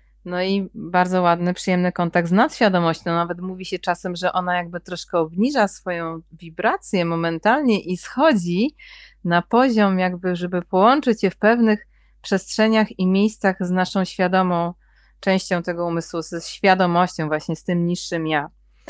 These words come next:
I wtedy możemy, y, takie coś odczuwać w swoim życiu jak, jak taką iluminację, jakby cały czas przebywanie w takim dobrobycie, gdzie rzeczy wszystkie dzieją się same według tego, jak to przestrzeń planuje.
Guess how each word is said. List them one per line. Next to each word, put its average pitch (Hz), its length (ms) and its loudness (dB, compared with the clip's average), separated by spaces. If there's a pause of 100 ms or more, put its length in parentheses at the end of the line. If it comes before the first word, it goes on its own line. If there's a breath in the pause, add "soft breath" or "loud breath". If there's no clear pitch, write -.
(160)
I 175 80 -8
wtedy 226 280 2
możemy, 202 480 2 (840 soft breath)
y, 180 40 4 (340)
takie 214 340 4
coś 214 200 -2
odczuwać 208 480 0
w - 40 -16
swoim 196 260 0
życiu 233 260 -2
jak, 185 280 2 (800 soft breath)
jak 170 120 -2
taką 185 240 2
iluminację, 190 880 4
jakby 160 360 0 (420 loud breath)
cały 247 400 4
czas 247 160 0
przebywanie 202 560 0
w - 40 -6
takim 190 320 0 (300 soft breath)
dobrobycie, 208 800 4
gdzie 175 200 -2
rzeczy 202 280 -2
wszystkie 190 340 -6
dzieją 185 280 -2
się 170 360 -4 (300)
same 208 580 4
według 196 340 -2
tego, 214 380 2
jak 196 240 4
to 190 120 -2
przestrzeń 202 680 0
planuje. 180 760 2